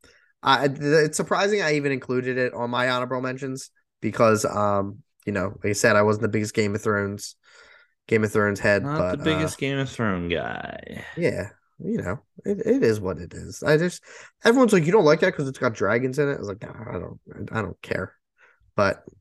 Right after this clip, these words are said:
Speaker 1: you know, everyone
Speaker 2: Well,
Speaker 1: else
Speaker 2: it's got
Speaker 1: says
Speaker 2: more
Speaker 1: it's
Speaker 2: than
Speaker 1: great.
Speaker 2: that, but that's what usually draws
Speaker 1: Had
Speaker 2: everybody
Speaker 1: a,
Speaker 2: in.
Speaker 1: had a, a, a doggy do ending, but whatever.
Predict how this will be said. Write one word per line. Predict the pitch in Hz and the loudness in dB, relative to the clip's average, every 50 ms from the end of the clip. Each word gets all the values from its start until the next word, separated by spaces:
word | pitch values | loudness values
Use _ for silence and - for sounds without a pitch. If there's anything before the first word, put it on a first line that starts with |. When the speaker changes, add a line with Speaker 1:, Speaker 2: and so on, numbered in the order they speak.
| _ - | _ -4
Speaker 1:
you | 101 | -2
know, | 92 87 85 85 - - | -2 -2 -4 -6 -6 -2
everyone | 107 107 101 104 110 110 110 110 107 | 0 0 2 4 4 4 4 4 6
Speaker 2:
Well, | 104 - | 6 6
Speaker 1:
else | - - | 6 6
Speaker 2:
it's | 175 156 | 6 6
got | 117 120 | 6 8
Speaker 1:
says | |
Speaker 2:
more | 123 120 117 | 8 8 6
Speaker 1:
it's | 113 107 | 6 6
Speaker 2:
than | 107 | 6
Speaker 1:
great. | 107 113 | 6 6
Speaker 2:
that, | 107 98 101 95 - | 6 4 2 0 2
but | 107 101 98 95 - - - - - - - - | 4 4 4 4 2 0 -4 -8 -8 -12 -6 -2
that's | - 120 107 - - | 0 0 0 0 0
what | 113 107 92 | 2 4 4
usually | 92 98 90 95 92 87 | 4 2 2 0 -2 -2
draws | 85 92 82 80 82 80 87 | -2 -4 -6 -6 -6 -6 -6
Speaker 1:
Had | 85 78 80 - 151 151 | -4 0 4 6 6 8
Speaker 2:
everybody | 135 120 98 82 | 8 6 4 4
Speaker 1:
a, | |
Speaker 2:
in. | 80 95 | 0 0
Speaker 1:
had | 135 139 139 | 2 2 4
a, | 131 117 117 - - 117 117 110 _ _ - 107 | 2 2 0 -2 -4 -6 -6 -6 _ _ -4 -2
a, | 117 | -2
a | 123 113 - _ _ _ _ _ _ _ _ _ - | -2 -2 -4 _ _ _ _ _ _ _ _ _ 2
doggy | 135 127 127 131 131 139 135 | 6 6 6 6 4 2 2
do | 120 127 127 120 | 4 4 6 6
ending, | 123 123 120 113 107 101 101 110 | 6 6 4 2 0 -4 -4 -4
but | 110 95 - | -6 -4 -2
whatever. | 110 131 113 98 95 101 101 104 | 0 0 2 0 0 0 -2 -4